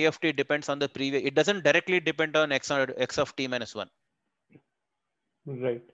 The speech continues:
Speaker 1: So, uh, it shouldn't matter. Uh, I mean, uh, maybe you should at least give, uh, some, uh, twelve or something, but whether you give twelve or twenty-four or forty-eight or, or, or some other large number, it should not affect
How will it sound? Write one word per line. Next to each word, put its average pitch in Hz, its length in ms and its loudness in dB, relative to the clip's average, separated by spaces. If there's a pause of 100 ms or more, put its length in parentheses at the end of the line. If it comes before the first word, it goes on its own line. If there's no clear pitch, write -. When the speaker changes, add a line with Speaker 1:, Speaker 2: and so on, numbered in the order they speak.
(720)
Speaker 1:
So, 190 380 0 (120)
uh, 139 720 -2
it - 160 -8
shouldn't 202 400 2
matter. 151 320 2 (200)
Uh, 123 540 2
I 139 60 4
mean, 151 260 -2
uh, 123 220 -6
maybe 170 360 2
you 196 160 4
should 175 200 6
at 131 180 4
least 190 240 4
give, 170 140 2
uh, 143 540 0
some, 135 360 -4
uh, 123 220 0
twelve 143 300 4
or 147 180 4
something, 131 420 -4
but 151 200 0 (260)
whether 143 240 6
you 180 160 6
give 180 280 4
twelve 165 360 4
or 165 120 6
twenty-four 151 720 0
or 135 140 2
forty-eight 147 640 2
or, 131 160 4 (240)
or, 127 300 2
or 147 120 6
some 147 220 0
other 156 420 0
large 131 420 2
number, 135 340 -2 (560)
it 143 180 -4
should 156 240 -4
not 180 300 0
affect 165 300 0